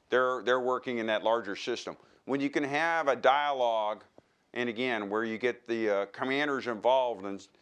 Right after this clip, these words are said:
because only the commanders can decide the risk of not having something. If you leave it just to the acquisition enterprise, you're just weighing the risk of fielding something. You don't know the risk of not fielding it.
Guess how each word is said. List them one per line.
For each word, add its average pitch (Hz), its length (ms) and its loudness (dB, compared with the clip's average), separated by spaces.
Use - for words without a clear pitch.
because 135 300 2
only 208 240 2
the 165 100 0
commanders 147 560 -2
can 123 160 -6
decide 117 600 0
the 110 120 4
risk 127 340 0
of 104 100 2
not 110 300 0
having 87 380 -4
something. 73 420 -10
If 127 200 0
you 135 120 0
leave 202 200 2
it 180 120 4
just 170 240 0
to 156 100 -2
the 143 160 2
acquisition 143 580 -2
enterprise, 107 840 -2
you're 156 180 2
just 170 260 -2
weighing 143 280 0
the 120 80 2
risk 131 480 0
of 107 260 2
fielding 143 540 -2
something. 107 400 -2
You 123 160 -2
don't 156 140 0
know 135 140 2
the 123 80 -2
risk 127 300 0
of 104 120 -2
not 123 260 2
fielding 85 360 -2
it. 80 160 -10